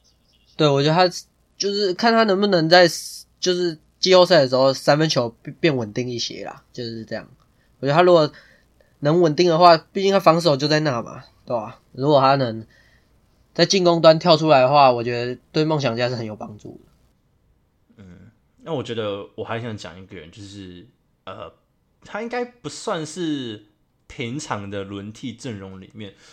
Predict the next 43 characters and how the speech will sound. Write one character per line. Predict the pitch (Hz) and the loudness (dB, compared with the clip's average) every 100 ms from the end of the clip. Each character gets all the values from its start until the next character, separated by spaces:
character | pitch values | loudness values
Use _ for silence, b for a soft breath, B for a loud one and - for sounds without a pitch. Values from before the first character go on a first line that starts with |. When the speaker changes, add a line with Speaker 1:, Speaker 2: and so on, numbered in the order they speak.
| b | b
Speaker 2:
不 | - | -18
过 | 120 147 | -12 -10
我 | 104 | -10
觉 | 107 | -12
得 | 101 95 - | -10 -10 -12
如 | 117 123 | -16 -16
果 | 123 | -14
季 | 131 | -12
后 | 131 | -10
赛 | 120 127 | -8 -10
他 | 107 110 | -12 -14
能 | 98 | -16
发 | 90 92 | -14 -14
挥 | 92 101 | -12 -14
的 | 92 | -12
话， | 98 | -14
应 | 98 | -14
该 | 95 95 - _ _ _ | -12 -12 -14 _ _ _
也 | - | -14
是 | 107 - | -14 -12
一 | 123 | -12
个 | 110 104 | -10 -10
冷 | 95 90 | -12 -14
箭， | 95 107 90 _ _ _ - | -14 -14 -16 _ _ _ -18
吴 | 107 | -14
松 | 107 113 | -8 -6
蔚。 | 120 104 - _ _ _ _ | -2 -4 -6 _ _ _ _
Speaker 1:
那， | - | -10
啊， | 135 - _ | -10 -10 _
吴 | 131 131 | -14 -10
松 | 147 151 | -8 -6
蔚， | 147 123 - - | -8 -8 -14 -20
Speaker 2:
啊， | 95 - _ | -20 -20 _
Speaker 1:
好， | 117 | -12
我 | 120 135 | -8 -6
也 | 123 | -6
这 | 117 | -10
么 | 113 | -14
Speaker 2:
好 | - 113 120 143 | -8 -2 0 -2
恐 | 147 139 117 | -4 -6 -6
怖 | 110 135 117 | -6 -8 -6
的 | 110 | -6
嘞！ | 98 90 85 | -4 -6 -8